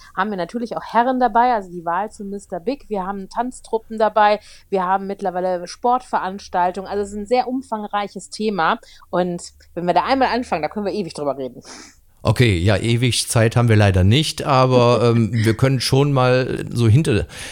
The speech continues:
Speaker 2: äh, das Konzept schauen. Ähm, was, was verbirgt sich denn dahinter? Du wolltest ja nicht einfach eine Misswahl ins Leben rufen.
Speaker 1: Nein, das stimmt. Es geht darum, dass ich gerne, ähm,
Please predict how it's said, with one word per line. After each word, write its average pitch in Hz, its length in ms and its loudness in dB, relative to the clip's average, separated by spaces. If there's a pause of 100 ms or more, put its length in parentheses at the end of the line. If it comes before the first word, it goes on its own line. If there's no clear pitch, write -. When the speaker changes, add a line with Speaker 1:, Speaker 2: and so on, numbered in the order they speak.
(240)
Speaker 2:
äh, 107 220 4
das 101 200 2
Konzept 107 440 2
schauen. 113 520 4 (100)
Ähm, 104 300 4
was, 104 320 0
was 101 220 2
verbirgt 120 340 2
sich - 160 0
denn 82 160 4
dahinter? 80 320 4
Du 82 140 2
wolltest 101 220 2
ja 98 40 2
nicht 98 180 2
einfach 95 280 2
eine 90 160 6
Misswahl 87 420 4
ins 73 160 0
Leben 78 220 2
rufen. 76 400 0 (1040)
Speaker 1:
Nein, 220 160 4
das 214 100 4
stimmt. 151 300 0
Es 190 200 -2
geht 254 200 2
darum, 233 400 2 (160)
dass 202 200 -2
ich 180 240 -10
gerne, 208 720 -2
ähm, 185 380 -4